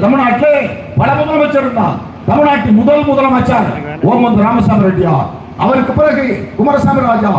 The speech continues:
அவருக்கு பிறகு நண்பர்களே ராஜகோபாலாச்சாரியார், ராஜகோபாலாச்சாரியாருக்கு பிறகு பெருந்தலைவர் காமராஜ், காமராஜருக்கு பிறகு பக்தோசலம், பக்தோசலத்துக்கு பிறகு அண்ணா, அண்ணாவிற்கு பிறகு இடையில நாவலர், நாவலருக்கு பிறகு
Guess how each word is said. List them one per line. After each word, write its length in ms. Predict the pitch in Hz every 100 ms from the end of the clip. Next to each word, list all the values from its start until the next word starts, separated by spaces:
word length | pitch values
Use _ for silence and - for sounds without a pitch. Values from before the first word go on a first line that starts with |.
| - - - -
அவருக்கு 320 | 254 294 262 277
பிறகு 280 | 294 277 269 196 - - -
நண்பர்களே 420 | - 269 247 240 214
ராஜகோபாலாச்சாரியார், 920 | 247 277 262 240 233 220 214 185 151 - - -
ராஜகோபாலாச்சாரியாருக்கு 1040 | 262 285 302 302 285 277 285 277 277 208 202
பிறகு 260 | 254 226 214 - - - -
பெருந்தலைவர் 460 | 220 220 220 185 220
காமராஜ், 440 | 220 220 180 - - -
காமராஜருக்கு 640 | 226 285 302 294 294 277 254
பிறகு 260 | 262 247 226 180 131 - - 170
பக்தோசலம், 640 | 190 269 226 226 202 160 - - 196
பக்தோசலத்துக்கு 640 | 202 311 294 294 294 233 269
பிறகு 260 | 262 247 214 160 - - 185
அண்ணா, 260 | 247 247 202 - - - -
அண்ணாவிற்கு 480 | 285 311 302 302 269
பிறகு 260 | 254 254 240 - - -
இடையில 320 | 233 277 262 247 202 - -
நாவலர், 460 | 208 262 247 233 - - - 190
நாவலருக்கு 480 | 285 302 302 262 262
பிறகு 260 | 262 226